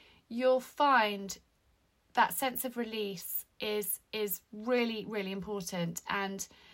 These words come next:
you know, a problem shared is a problem halved as well. So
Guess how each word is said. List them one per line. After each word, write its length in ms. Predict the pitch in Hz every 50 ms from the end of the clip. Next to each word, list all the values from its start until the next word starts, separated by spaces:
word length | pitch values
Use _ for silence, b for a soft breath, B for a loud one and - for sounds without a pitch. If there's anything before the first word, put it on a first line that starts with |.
| B B B B B B B _ _ _ _ _ _ _ _ _ _ _ _ _ _ _ _ _ _ - - - _ _ _ -
you 180 | - 285 277
know, 140 | 254 240 233
a 40 | 240
problem 420 | 233 - - 302 311 320 339 330
shared 500 | 311 - - 294 262 233 208 196 202 -
is 120 | - 190 -
a 60 | 233
problem 340 | - - 233 233 214 202 185
halved 500 | 170 - 214 208 190 185 180 - - 185
as 160 | - - -
well. 360 | 202 190 185 175 175 180 - -
So 400 | - - 214 196 196 196 196